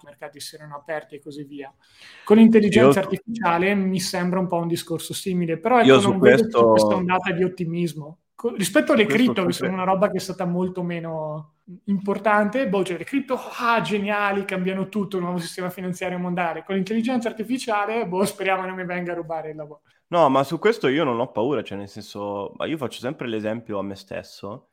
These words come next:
Speaker 2: del, del trattore che prende, mm,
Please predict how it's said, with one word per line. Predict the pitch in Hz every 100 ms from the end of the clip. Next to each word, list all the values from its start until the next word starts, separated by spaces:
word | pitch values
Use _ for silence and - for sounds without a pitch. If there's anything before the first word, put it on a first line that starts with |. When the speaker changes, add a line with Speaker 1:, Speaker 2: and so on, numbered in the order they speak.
| _
Speaker 2:
del, | 95 98 104 104 101
del | 110
trattore | 110 120 - 110 113 107
che | -
prende, | - 101 98 95
mm, | 95 95 92 90 85 87